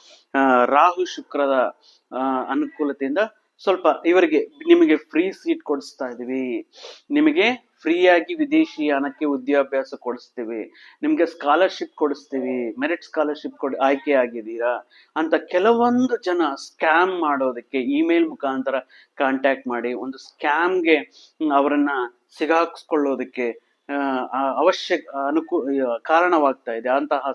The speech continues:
ಸಂದರ್ಭಗಳು ಬರಬಹುದು. ವಿದ್ಯಾರ್ಥಿಗಳು ದಯವಿಟ್ಟು ನೀವು ಅದನ್ನ ಕಂಪ್ಲೀಟ್ ಆಗಿ ಪರಿಶೀಲನೆ ಮಾಡಿ ನಿರ್ಧಾರ, ನಿಮ್ಮ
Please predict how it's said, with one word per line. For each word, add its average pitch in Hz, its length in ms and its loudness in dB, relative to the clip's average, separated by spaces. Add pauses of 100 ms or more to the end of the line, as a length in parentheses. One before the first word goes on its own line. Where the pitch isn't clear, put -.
ಸಂದರ್ಭಗಳು 143 580 -2
ಬರಬಹುದು. 113 680 -8 (280)
ವಿದ್ಯಾರ್ಥಿಗಳು 135 800 4
ದಯವಿಟ್ಟು 165 540 2
ನೀವು 117 480 -6 (340)
ಅದನ್ನ 139 320 0
ಕಂಪ್ಲೀಟ್ 185 600 0
ಆಗಿ 143 240 4
ಪರಿಶೀಲನೆ 139 880 -4
ಮಾಡಿ 240 460 6
ನಿರ್ಧಾರ, 151 460 0
ನಿಮ್ಮ 139 320 -4